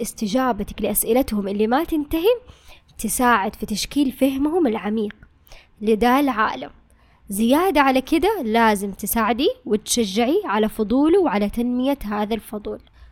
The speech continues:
هو بيقولك: "ماما، ليش لون السماء زرقاء؟" وإنت بتفكري إنه هو يبغى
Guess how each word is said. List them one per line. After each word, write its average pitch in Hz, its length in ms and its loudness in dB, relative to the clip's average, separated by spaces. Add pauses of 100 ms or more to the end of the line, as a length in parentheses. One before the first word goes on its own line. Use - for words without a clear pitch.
(140)
هو 302 280 4
بيقولك: 262 720 2 (220)
"ماما، 277 440 4 (320)
ليش 523 240 2
لون 294 180 6
السماء 214 440 -2
زرقاء؟" 214 420 -6 (600)
وإنت 254 400 2
بتفكري 254 760 0
إنه 208 200 -2
هو 226 300 0
يبغى 226 420 0